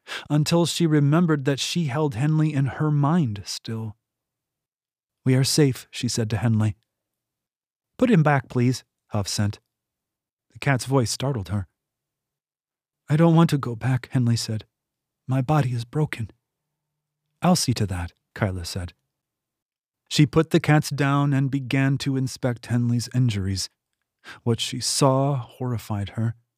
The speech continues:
not just because of his mangled leg and horrific bruises, but because she knew his body did not have the strength for the sort of healing she could perform.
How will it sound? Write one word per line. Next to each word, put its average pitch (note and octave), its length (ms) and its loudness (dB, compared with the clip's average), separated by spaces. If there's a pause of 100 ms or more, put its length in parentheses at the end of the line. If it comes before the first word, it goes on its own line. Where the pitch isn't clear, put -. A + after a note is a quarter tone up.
(320)
not C#3+ 260 2
just C3+ 380 0
because B2+ 400 2
of G#2+ 100 2
his G#2+ 220 0
mangled A#2+ 480 2
leg B2+ 360 0
and G#2 140 -2
horrific A2+ 500 -4
bruises, B2+ 640 0 (440)
but D3+ 160 2
because D#3 320 4
she - 160 2
knew D#3+ 260 6
his C#3 220 2
body C#3+ 360 2
did B2+ 280 0
not C3+ 300 2
have C3+ 180 2
the C3+ 80 -2
strength B2+ 520 -2
for - 160 -8
the A#2 120 -2
sort B2+ 320 2
of A#2 100 0
healing G#2 540 0
she A#2+ 320 -4
could G#2 240 -8
perform. G2+ 640 -8